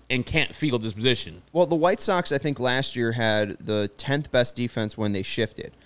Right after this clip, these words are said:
Speaker 2: but they also had, like, the twenty-eighth lowest shift percentage.
Speaker 1: Yeah.
Speaker 2: And Rick Hahn was asked, like, "Why don't you shift more?" And he's like, "I don't know."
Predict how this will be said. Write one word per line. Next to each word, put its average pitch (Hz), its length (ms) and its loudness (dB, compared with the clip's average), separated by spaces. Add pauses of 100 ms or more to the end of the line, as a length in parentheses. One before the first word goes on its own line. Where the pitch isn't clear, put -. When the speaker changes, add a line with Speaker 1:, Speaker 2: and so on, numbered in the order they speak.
(140)
Speaker 2:
but 127 80 -8
they 131 80 4
also 131 220 2
had, 113 100 2
like, 110 220 -2
the 107 100 -2
twenty-eighth 127 880 -2
lowest 113 400 2
shift - 320 -2
percentage. 90 600 -8
Speaker 1:
Yeah. 147 180 -6
Speaker 2:
And 123 100 2
Rick 156 180 4
Hahn 151 240 0
was 127 120 0
asked, 117 540 0
like, 107 260 0 (540)
"Why 139 200 4
don't 156 160 2
you 135 80 2
shift - 340 0
more?" 78 320 -8 (240)
And 113 100 -6
he's 120 200 0
like, 117 360 4 (640)
"I - 120 -4
don't 120 280 4
know." 123 260 -2